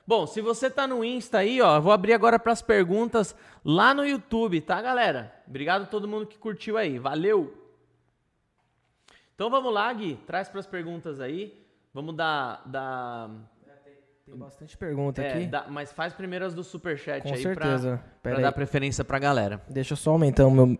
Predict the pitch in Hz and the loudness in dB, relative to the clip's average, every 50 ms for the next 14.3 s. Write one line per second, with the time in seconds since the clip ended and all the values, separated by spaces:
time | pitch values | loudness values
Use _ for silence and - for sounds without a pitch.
0 | - 135 147 160 165 - - 143 120 120 - - 135 131 131 127 123 - 160 170 | 4 6 8 8 8 8 8 6 6 6 6 4 4 6 6 6 4 4 4 4
1 | 180 180 143 143 135 131 127 117 - - - - - - - - - - - _ | 4 6 6 6 6 6 6 4 0 -4 -14 -20 -20 -20 -20 -20 -20 -20 -14 _
2 | - 147 165 165 170 170 165 160 160 156 160 175 185 - 185 170 - 190 156 160 | 2 6 8 8 10 10 10 10 10 8 8 6 6 6 4 4 6 6 6 6
3 | - 160 147 147 143 - 160 175 190 190 - - - - 135 127 120 113 101 135 | 6 6 6 4 4 6 6 6 6 6 6 2 2 2 0 0 -2 -4 -8 -2
4 | - - 165 165 - - 151 139 139 - - - 151 160 147 143 143 139 131 123 | 2 4 4 4 4 4 2 2 2 0 0 2 4 6 6 8 6 6 4 2
5 | 120 131 131 - 165 - - - - - - - - - - - 180 175 185 160 | 0 -2 0 2 2 2 0 -4 -14 -14 -14 -16 -12 0 6 8 8 10 10 8
6 | 127 127 127 131 - - 139 - 190 185 185 175 175 180 202 233 233 226 - 262 | 8 6 6 6 4 4 4 4 2 2 4 4 6 8 8 6 6 6 6 4
7 | 247 - - - - 175 175 170 - 165 151 - 151 - - 147 - 151 139 135 | 4 4 2 0 2 2 2 4 4 4 4 4 6 6 6 6 6 4 4 4
8 | 139 - 143 139 139 135 127 - - 147 139 156 170 208 214 185 175 185 202 214 | 2 0 0 0 0 -2 -2 -2 0 2 2 4 4 4 4 4 2 2 2 4
9 | 233 233 220 - - 160 170 180 175 - - 196 180 175 185 196 208 190 - 175 | 4 2 0 0 0 2 4 4 2 2 4 4 4 6 6 6 6 6 4 4
10 | - 196 185 185 - - - 196 185 - - 196 185 - - 175 190 202 196 160 | 2 2 2 2 0 0 0 0 0 0 0 -2 -2 -4 -2 -2 0 0 0 0
11 | 156 160 160 151 147 - - 143 135 135 131 127 131 143 156 160 156 165 151 - | 0 2 2 2 2 0 -2 -2 0 2 2 4 4 4 4 4 4 2 0 0
12 | - 156 135 123 110 117 110 - - - - - 135 139 160 175 - - 180 160 | 2 2 2 2 2 0 -2 -4 -4 0 2 4 4 4 2 0 -2 -2 2 2
13 | 143 143 151 175 170 175 165 - - 175 160 156 165 170 180 175 180 156 131 123 | 4 4 4 2 0 -2 -4 -2 -2 -2 0 0 2 2 0 0 -2 -4 -6 -4
14 | 123 135 143 143 135 135 | 0 2 2 2 2 0